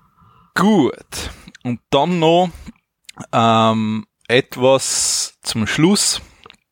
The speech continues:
Und zwar, das ist jetzt, ich weiß nicht, ob man's wirklich brauchen kann. Das ist, das ist immer so eine gute Frage. Aber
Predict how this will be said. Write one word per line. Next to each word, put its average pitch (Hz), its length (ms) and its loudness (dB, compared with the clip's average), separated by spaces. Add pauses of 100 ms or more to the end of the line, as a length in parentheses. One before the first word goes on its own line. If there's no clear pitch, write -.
(440)
Und 117 180 0
zwar, 110 300 2
das 110 220 0
ist - 160 -2
jetzt, - 320 -4 (720)
ich - 120 -4
weiß - 240 0
nicht, 101 100 2
ob 104 80 0
man's 113 200 2
wirklich - 340 -2
brauchen - 500 0
kann. 110 320 0
Das - 200 -4
ist, - 300 -4
das - 120 -6
ist - 140 -2
immer 120 220 2
so - 140 -2
eine 104 60 -4
gute 113 260 0
Frage. 113 520 2 (1120)
Aber 110 640 2